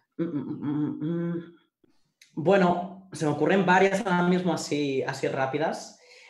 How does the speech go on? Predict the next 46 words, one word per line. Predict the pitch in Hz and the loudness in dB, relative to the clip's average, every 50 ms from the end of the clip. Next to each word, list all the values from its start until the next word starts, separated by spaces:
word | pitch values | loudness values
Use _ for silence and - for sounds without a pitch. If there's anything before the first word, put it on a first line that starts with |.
| - - | -6 0
Por | 170 160 | 0 0
ejemplo, | - 165 156 160 175 185 | 0 0 -2 2 2 4
el, | 175 151 - 143 | 2 2 2 0
el | 139 127 | 0 0
último | 143 147 147 151 165 165 160 156 | 0 0 0 -2 -2 -2 0 0
libro, | 151 175 180 175 165 175 202 - - - - _ _ - | 0 0 0 0 0 -2 -4 -4 -10 -16 -20 _ _ -8
el | 135 131 120 | -6 -4 -2
de | 131 | -2
Merezco | 131 131 131 131 160 | -2 -2 -4 -4 -4
algo | 151 160 160 | -4 -2 -4
mejor, | 160 - - - 170 175 | -4 -4 -2 -2 -2 0
lo | 160 | 0
acabé | 135 - 127 113 123 | 0 0 0 0 0
en | 131 143 - | 0 -2 -2
Perú | 151 139 147 175 220 359 - - _ _ _ _ _ _ _ _ _ _ | -2 -2 -2 -2 -4 -6 -10 -18 _ _ _ _ _ _ _ _ _ _
presentando | - 143 147 147 - 160 135 131 135 139 143 151 151 170 180 170 | -4 -4 -2 -2 0 -2 -2 0 0 0 0 2 0 0 0 0
el | 147 135 131 | 0 0 0
anterior | 127 127 123 120 110 113 117 117 - | -2 -2 -2 -4 -4 -4 -4 -6 -4
libro. | 190 220 - - - - - | -4 -6 -6 -8 -12 -18 -20
O | - - | -14 -8
sea, | - 131 117 107 - - | -4 -4 -4 -4 -6 -6
es | - 165 190 196 - - - | -4 -2 -2 -2 -4 -8 -10
el | 143 127 127 | -10 -10 -10
que | - 135 | -10 -10
tienes | 151 175 180 180 | -8 -6 -6 -6
tú | 180 185 | -6 -6
en | 170 | -6
las | 165 160 160 - | -6 -6 -4 -4
manos. | 185 214 226 254 277 - - _ _ - _ _ _ _ _ - | -4 -4 -4 -4 -8 -12 -20 _ _ -20 _ _ _ _ _ -6
Lo | 160 160 165 | -2 0 2
acabé | 156 160 160 143 147 160 151 139 127 - - 127 | 2 2 4 2 4 4 2 2 0 -2 -4 -4
el | 135 147 | -4 -2
año | 156 190 202 208 196 | -2 0 0 -2 -2
pasado | 196 190 185 190 - 202 214 226 240 269 277 277 - - _ _ | -2 -2 -2 -2 -2 0 0 0 0 -2 -4 -6 -8 -12 _ _
en | 143 143 147 147 143 143 156 151 143 147 143 139 | -6 -2 -2 -2 -2 -2 -4 -6 -6 -6 -8 -8
el, | 135 135 135 135 135 131 131 131 127 123 120 117 117 117 - - | -8 -8 -8 -8 -8 -8 -8 -10 -10 -10 -12 -12 -16 -16 -18 -18
en | - 131 | -14 -10
el | 127 127 | -6 -6
hotel | 127 127 - 147 151 151 | -4 -4 -4 -4 -4 -2
de | 165 165 | -2 -2
Perú, | 165 165 160 170 196 226 - - _ _ _ _ - | 0 0 0 0 -2 -4 -6 -12 _ _ _ _ -6
camino | 135 127 131 139 156 | -4 -4 -2 -2 0
a | 160 | 0
la, | 151 135 127 120 | 2 2 2 0
a | 110 - 127 120 | 0 -2 -4 -2
la | 117 110 107 107 107 104 101 98 98 95 95 101 98 | -2 -2 -4 -4 -6 -8 -10 -10 -12 -14 -16 -18 -20